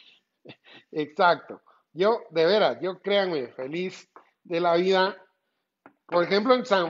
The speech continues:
en San Felipe Reu, en Chiapas, ahorita nos están diciendo, eh, definitivamente son otros tipos de panes,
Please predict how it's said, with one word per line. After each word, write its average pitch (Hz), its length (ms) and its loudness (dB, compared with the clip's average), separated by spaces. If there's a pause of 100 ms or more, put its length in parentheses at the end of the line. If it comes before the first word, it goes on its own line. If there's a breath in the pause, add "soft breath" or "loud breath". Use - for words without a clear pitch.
(120)
en 160 120 -10
San 175 180 -6
Felipe 185 360 -2
Reu, 208 600 4
en 147 160 -8
Chiapas, 175 800 -4
ahorita 139 300 -14
nos 165 200 -8
están 156 300 -12
diciendo, 175 520 -4 (380)
eh, 151 520 0
definitivamente 185 1080 2 (180 soft breath)
son 185 280 -2
otros 202 360 -2
tipos 185 380 -4
de 147 120 0
panes, 196 560 -2